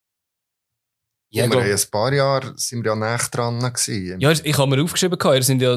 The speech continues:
Speaker 3: in den letzten zwanzig Jahren sind ihr siebenmal Zweiter gewesen. Das ist ja fast noch härter irgendwie als
Speaker 2: Genau, also, also es ist dann immer Basel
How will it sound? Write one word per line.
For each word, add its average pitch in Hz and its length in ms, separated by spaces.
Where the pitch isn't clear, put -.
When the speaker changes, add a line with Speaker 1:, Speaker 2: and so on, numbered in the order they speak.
Speaker 3:
in 151 140
den 127 220
letzten 143 300
zwanzig 139 460
Jahren 143 180
sind 131 160
ihr 123 100
siebenmal 139 540
Zweiter 139 520
gewesen. 156 320
Das 120 140
ist 110 100
ja 113 300
fast 123 160
noch 120 100
härter 131 380
irgendwie 139 340
als 127 240
Speaker 2:
Genau, 107 380
also, - 180
also 92 180
es 87 140
ist - 460
dann 95 180
immer 101 220
Basel 113 500